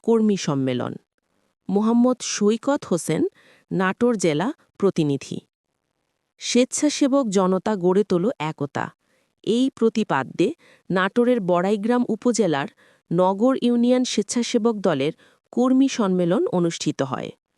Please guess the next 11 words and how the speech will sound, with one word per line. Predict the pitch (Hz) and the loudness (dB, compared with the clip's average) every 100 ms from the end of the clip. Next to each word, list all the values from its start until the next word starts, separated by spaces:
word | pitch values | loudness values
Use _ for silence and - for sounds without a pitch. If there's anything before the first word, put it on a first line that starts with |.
| _ _ _ 160 | _ _ _ -4
বুধবার | 175 170 165 175 | -2 0 0 0
বিকেলে | 160 156 202 185 220 - _ _ - | 0 -2 -2 -2 -2 -6 _ _ -4
উপজেলার | 233 254 247 247 247 233 | -2 2 2 4 2 0
নগর | 185 185 196 254 - | 0 0 0 0 0
ইউনিয়ন | 254 247 254 254 | 0 2 2 0
স্বেচ্ছাসেবক | - - 196 240 233 233 240 | -4 -4 -2 -2 -2 0 0
দলের | 214 220 220 220 | 0 0 0 -2
আয়োজনে | 151 165 180 196 143 208 - _ _ _ - | 0 0 2 2 2 0 -4 _ _ _ -4
কয়েন | 220 233 262 277 | 0 2 2 2
বাজার | 240 233 240 - | 2 0 -2 0
এলাকায় | 175 156 - 185 | 0 0 -2 -2